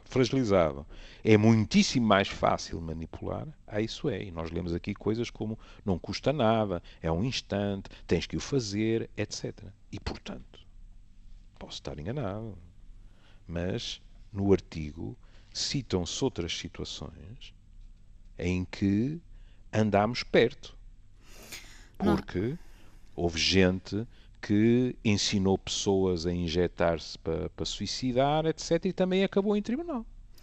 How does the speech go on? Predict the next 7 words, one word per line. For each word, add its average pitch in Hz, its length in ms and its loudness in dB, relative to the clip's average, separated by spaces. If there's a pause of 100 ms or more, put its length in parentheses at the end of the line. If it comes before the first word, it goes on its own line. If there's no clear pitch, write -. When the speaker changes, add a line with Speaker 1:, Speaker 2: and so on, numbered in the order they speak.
(340)
Speaker 2:
Estamos 208 420 0
habituados 185 680 0
a - 40 -6
ouvir 180 540 0
incentivos 185 880 -2
à 170 140 0
vida. 147 500 -4